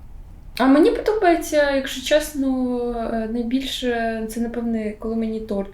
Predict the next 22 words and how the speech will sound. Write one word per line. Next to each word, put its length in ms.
пекли. 340
Мені 180
декілька 380
разів 320
це 140
робили 480
<laughs> 220
на 100
день 220
народження. 680
Ну, 120
типу, 220
не 100
купували 500
його, 220
прям 280
спекти, 680
ось 260
це 80
все, 300
і 20
вони 300